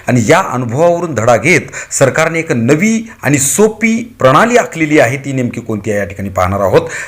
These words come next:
तर या योजनेमध्ये कोणते कार्ड धारक पात्र असणार आहेत? ही एक नवीन योजना एन एफ एस ए ए डबल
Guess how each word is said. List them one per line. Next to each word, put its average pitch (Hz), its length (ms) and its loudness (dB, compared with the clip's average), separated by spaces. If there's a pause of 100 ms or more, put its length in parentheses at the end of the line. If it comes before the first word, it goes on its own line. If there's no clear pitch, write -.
(120)
तर 147 60 4
या 185 180 4
योजनेमध्ये 214 560 0
कोणते 185 400 0
कार्ड 165 320 0
धारक 143 300 0
पात्र 123 280 0
असणार 113 380 2
आहेत? 113 200 2 (400)
ही 220 120 4
एक 240 120 0
नवीन 185 360 2
योजना 156 640 2 (260)
एन 180 320 0
एफ 185 280 -2
एस 151 300 -4
ए 175 160 -6 (680)
ए 175 100 2
डबल 147 260 2